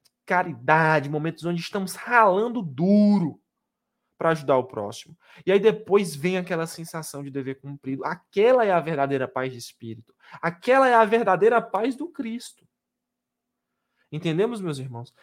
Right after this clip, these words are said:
Então, assim, dessa forma, nós temos que compreender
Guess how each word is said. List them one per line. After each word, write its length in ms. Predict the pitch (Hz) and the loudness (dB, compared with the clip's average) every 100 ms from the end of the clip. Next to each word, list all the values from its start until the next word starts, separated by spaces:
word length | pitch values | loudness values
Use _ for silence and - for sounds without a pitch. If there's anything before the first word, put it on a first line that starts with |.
| _ | _
Então, 180 | 165 226 | 0 2
assim, 180 | 226 196 | 2 0
dessa 280 | 214 - 185 | 0 0 -2
forma, 800 | - - 226 277 262 165 120 _ _ _ _ - | -2 2 4 4 2 -4 -8 _ _ _ _ -4
nós 720 | 175 196 240 214 202 - _ | 2 2 2 0 -2 -8 _
temos 260 | - 208 214 | -6 -4 -6
que 140 | - | -12
compreender 1500 | - - 277 262 262 247 220 170 135 135 175 202 196 190 | -8 -2 -2 -2 -6 -4 -2 -4 -4 2 4 6 4 0